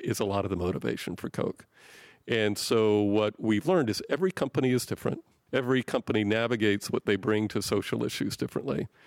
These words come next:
And the smart ones use their, um, uh, their, what I call their superpowers, whether it's supply chain, the power of the buyer,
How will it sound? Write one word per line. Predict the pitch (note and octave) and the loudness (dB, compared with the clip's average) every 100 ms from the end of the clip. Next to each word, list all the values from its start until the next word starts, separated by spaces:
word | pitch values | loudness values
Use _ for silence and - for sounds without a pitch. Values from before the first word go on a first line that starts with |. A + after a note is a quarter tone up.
| - - _ - | -20 -20 _ -2
And | C3 A#2 A#2 | 0 2 2
the | A2+ | 0
smart | - C3 C#3 - | 2 2 2 2
ones | A2 G#2+ - | 2 2 2
use | A2+ A#2+ A#2+ A#2+ A2 - | 4 6 6 4 0 -2
their, | A#2+ G#2+ G#2 A2 - | 2 4 4 2 -2
um, | A2+ G2 G2 G2 - - - _ - _ - | 0 2 0 -2 -8 -18 -20 _ -20 _ -4
uh, | A2+ G2 | 0 0
their, | G2+ G#2+ | 0 0
what | - | 0
I | G#2+ | -2
call | G2+ A2+ G#2 | 0 0 0
their | G2 | 0
superpowers, | - C3+ - A2 - - - - - _ | -2 -2 -2 -2 -2 -4 -4 -8 -12 _
whether | A2 G2+ G2+ | -2 2 0
it's | - | 0
supply | - A2+ C3+ C3 | -4 -2 0 0
chain, | B2+ C3 A#2+ A#2 | 0 0 2 2
the | G#2+ | 0
power | A2+ G#2+ | 0 2
of | A2 | 2
the | G#2 | 2
buyer, | G2 G2 G2 | 2 2 0